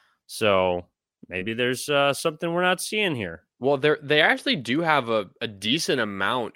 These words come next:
Speaker 2: of twenty twenty-three picks. A lot of them, they're not exactly sure yet, just based on compensation.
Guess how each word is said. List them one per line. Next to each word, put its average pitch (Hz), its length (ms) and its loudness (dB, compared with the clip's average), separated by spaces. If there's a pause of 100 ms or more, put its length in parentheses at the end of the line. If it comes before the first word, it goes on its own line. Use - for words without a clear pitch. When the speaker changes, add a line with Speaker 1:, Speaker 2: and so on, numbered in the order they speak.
(120)
Speaker 2:
of 104 380 -4 (120)
twenty 117 340 -4
twenty-three 104 800 -6
picks. - 420 -2
A 110 60 -2
lot 107 320 2
of 117 120 -4
them, 117 400 0
they're 113 120 -4
not 110 180 0
exactly 107 540 -2
sure 110 320 -4
yet, 120 160 -2
just 104 180 -8
based 104 240 -4
on 101 220 -4 (160)
compensation. 110 1040 -2